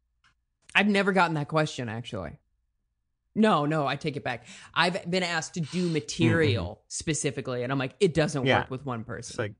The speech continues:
Speaker 1: I'm just letting you know, if I say a joke to you, it ju-,
Speaker 2: Yeah,
Speaker 1: the
Speaker 2: there's,
Speaker 1: whole thing falls
Speaker 2: there's
Speaker 1: apart.
Speaker 2: a lead in. There's a, a, an energy that comes from the audience. <laughs> There's a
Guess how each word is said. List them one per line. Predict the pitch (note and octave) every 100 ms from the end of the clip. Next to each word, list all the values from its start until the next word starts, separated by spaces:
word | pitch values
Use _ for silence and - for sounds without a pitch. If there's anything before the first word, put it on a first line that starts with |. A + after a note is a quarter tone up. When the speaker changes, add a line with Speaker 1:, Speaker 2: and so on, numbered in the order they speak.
| _ _ _ _ _ -
Speaker 1:
I'm | F3+
just | F3 F3+
letting | F3+ D#3
you | C#3+ D3
know, | C#3+ C#3+
if | - E3
I | D3+ D#3+
say | - E3+
a | C#3
joke | C3+ C#3 C3+
to | -
you, | E3+ E3+ F3 F3+ _ _ _ -
it | F#3+
ju-, | F#3+ D3+ -
Speaker 2:
Yeah, | A#2
Speaker 1:
the | G2+
Speaker 2:
there's, | D3 D3+
Speaker 1:
whole | E3
thing | D#3+ D3+
falls | C#3 C#3
Speaker 2:
there's | C#3+ C3
Speaker 1:
apart. | C3 C#3+
Speaker 2:
a |
lead | A3+ A#3
in. | B2+ F2+
There's | F#2+ C3+ C3 C3
a, | B2 -
a, | A#2 A2 B2+
an | B2
energy | D#3+ F#3 F3 G#2+ F#2+
that | G#2 A#2
comes | - G#3 F#3 A2+
from | - G#2+
the | G#2 A2+
audience. | E3+ A3 B2 F2+ - -
<laughs> | -
There's | - -
a | -